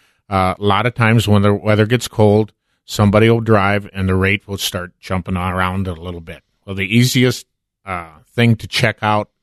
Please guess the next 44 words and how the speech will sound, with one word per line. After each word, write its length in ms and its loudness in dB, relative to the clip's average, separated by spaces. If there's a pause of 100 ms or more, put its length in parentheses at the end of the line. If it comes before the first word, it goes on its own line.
without 300 -2
even 220 -8
getting 260 0
out 140 2
of 80 -4
the 80 -6
tractor, 520 -4 (120)
you 120 -10
know, 100 -4
checking 460 -6
anything, 460 -4 (640)
is 360 -4 (180)
try 220 -2
slowing 400 0
down 260 -2
two 160 -2
to 80 -4
three 200 -8
miles 400 -12
an 80 -16
hour. 280 -20
See 220 -4
what 160 0
happens. 560 -8
You 60 -10
know, 120 -6
if 160 -10
your, 140 -20 (560)
your 160 -8
rate 260 0
level's 360 2
off, 320 0 (400)
then 160 4
you 100 6
know 220 4
you 100 4
were 100 0
probably 600 -2
trying 340 0
to 60 -8
pull 440 -2 (480)
N 120 0
H 240 0
three 440 0